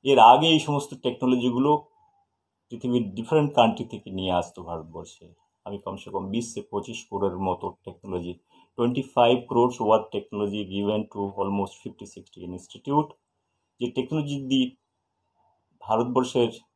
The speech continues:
রিসার্চের জন্য ওগুলো যদি import করতো, ওগুলো কমসে কম একশো পঞ্চাশ কোটি টাকার হতে পারে। সেগুলো দিয়ে আমি অনেক foreign currency or কে অনেক save করেছি সেটা বলতে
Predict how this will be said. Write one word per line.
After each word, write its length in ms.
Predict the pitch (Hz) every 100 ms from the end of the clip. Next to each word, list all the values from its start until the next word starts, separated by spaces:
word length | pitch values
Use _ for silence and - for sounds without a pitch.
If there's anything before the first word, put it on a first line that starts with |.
| _ - 104
রিসার্চের 400 | - 151 - 127
জন্য 120 | 113 110
ওগুলো 140 | 107 107
যদি 160 | 104 110 - _ _ _ - 123
import 320 | 139 - 180 175
করতো, 220 | 107 - 98
ওগুলো 180 | 101 110 104 -
কমসে 260 | 107 113 120
কম 120 | 107 - 107
একশো 200 | - 113 -
পঞ্চাশ 340 | 107 101 110 -
কোটি 180 | 87 90
টাকার 200 | 90 85 87
হতে 160 | 90 87 92
পারে। 180 | 92 123 - _ _ _ _ -
সেগুলো 280 | 135 131 147
দিয়ে 140 | 147 143
আমি 120 | 139 139 - _ _ _ _ _ _ 127
অনেক 160 | 143 143 -
foreign 320 | 135 143 165 170
currency 500 | 135 123 127 123 135 131 123 - 95
or 80 | 95 - - - - _ _ _
কে 100 | 147 151 127
অনেক 140 | 117 - - -
save 160 | 175 185 -
করেছি 260 | 98 90 95
সেটা 160 | 92 87 87
বলতে 180 | 85